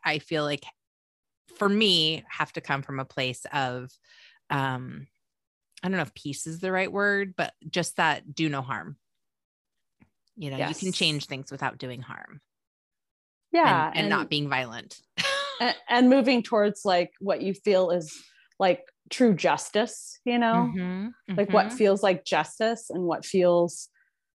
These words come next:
Speaker 2: yeah, as opposed to, like, uh, eh, coming from a place of anger or hurt or fear, you know?
Speaker 1: Uh-huh. Totally.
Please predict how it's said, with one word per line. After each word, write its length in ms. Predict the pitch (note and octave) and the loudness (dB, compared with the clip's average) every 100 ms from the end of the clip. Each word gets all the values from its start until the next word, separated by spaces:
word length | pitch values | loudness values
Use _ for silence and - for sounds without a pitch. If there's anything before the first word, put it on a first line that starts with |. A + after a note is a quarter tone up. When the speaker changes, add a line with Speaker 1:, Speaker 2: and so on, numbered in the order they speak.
| _ - | _ 2
Speaker 2:
yeah, 180 | F#3 - | 4 4
as 140 | F3+ | 4
opposed 540 | F#3+ F#3+ F3 E3+ - | 2 4 2 2 -4
to, 320 | F#3+ E3+ E3 C#3+ | 0 0 0 -2
like, 300 | D#3+ D3+ - - | -4 -4 -8 -8
uh, 80 | - - _ _ _ _ _ _ | -8 -10 _ _ _ _ _ _
eh, 160 | - G3 - | -4 -2 -2
coming 280 | - G#3 F3+ | 0 4 4
from 160 | F#3+ F3 | 4 2
a 80 | |
place 240 | - E3+ - | 4 2 4
of 120 | D#3+ - | 2 4
anger 240 | F3 D#3+ | 2 2
or 240 | D3+ D#3 - | 2 0 -2
hurt 300 | E3+ D#3 E3 - | 0 0 0 -4
or 400 | D#3+ D3+ D3+ E3 - - - | -2 0 -2 -4 -10 -16 2
fear, 560 | G#3+ F3 E3 D#3 D#3 - - | 6 8 8 8 4 -2 -2
you 160 | F#3 | 0
know? 360 | E3+ D#3 D#3 - _ _ - | 2 2 0 -4 _ _ -8
Speaker 1:
Uh-huh. 360 | F#3 A3+ C#4 E4+ _ _ _ _ _ _ _ _ _ _ _ _ _ _ | -2 0 0 -2 _ _ _ _ _ _ _ _ _ _ _ _ _ _
Totally. 540 | - G3+ D3 B2+ D#3+ | -4 -4 -4 -10 -14